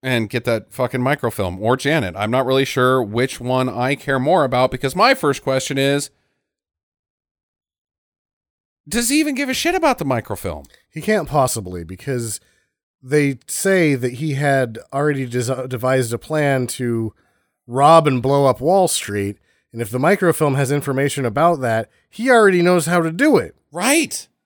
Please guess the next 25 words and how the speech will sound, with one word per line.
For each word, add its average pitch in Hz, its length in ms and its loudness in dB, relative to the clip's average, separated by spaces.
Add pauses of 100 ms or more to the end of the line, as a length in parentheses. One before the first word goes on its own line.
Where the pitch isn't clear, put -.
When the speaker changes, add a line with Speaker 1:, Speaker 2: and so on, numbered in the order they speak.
(140)
Speaker 2:
He 240 120 -2
doesn't 233 300 6
even 233 200 2
need 302 200 4
that 185 200 2
shit. 123 220 -2
He 147 100 0
just 185 220 -4
needs 185 180 -2
to 180 80 -2
go 180 100 2
rob 170 300 6
and 175 120 0
blow 170 160 4
up 156 80 2
Wall 190 220 2
Street 151 340 -2
as 165 240 0
if 165 100 -2
that's 165 200 -2
a 160 60 -6
thing 160 160 -2
you 160 100 0
can 180 140 0
do. 226 260 0